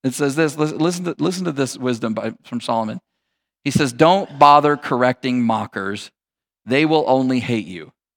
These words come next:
But you correct the wise, and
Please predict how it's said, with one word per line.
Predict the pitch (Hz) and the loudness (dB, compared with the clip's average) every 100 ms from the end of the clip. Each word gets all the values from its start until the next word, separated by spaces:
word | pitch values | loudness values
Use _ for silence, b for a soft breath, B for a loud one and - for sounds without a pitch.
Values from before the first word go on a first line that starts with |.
| _ _ _ _ _ - | _ _ _ _ _ -4
But | 131 | 0
you | 135 | 0
correct | 131 151 131 143 - | 0 -2 0 0 0
the | 131 | -2
wise, | 117 113 117 156 214 226 - - _ _ _ _ _ _ | 0 2 4 4 2 -2 -10 -18 _ _ _ _ _ _
and | 101 98 | -14 -14